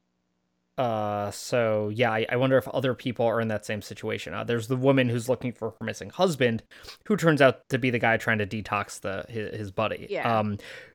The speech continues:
Speaker 1: who
Speaker 2: That was so sad.
Speaker 1: So sad. Um,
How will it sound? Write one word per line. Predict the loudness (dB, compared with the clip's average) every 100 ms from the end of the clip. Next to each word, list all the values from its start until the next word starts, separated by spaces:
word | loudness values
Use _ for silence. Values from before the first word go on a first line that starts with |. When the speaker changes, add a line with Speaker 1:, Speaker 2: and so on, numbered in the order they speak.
| _
Speaker 1:
who | -4 6 6 8 4
Speaker 2:
That | 4 2
was | 0
so | -4 0 0
sad. | 0 -4 0 0
Speaker 1:
So | 6 8 8
sad. | 6 0 0 0 -2 -8 -16 -20 _ _
Um, | 6 6 6 4 2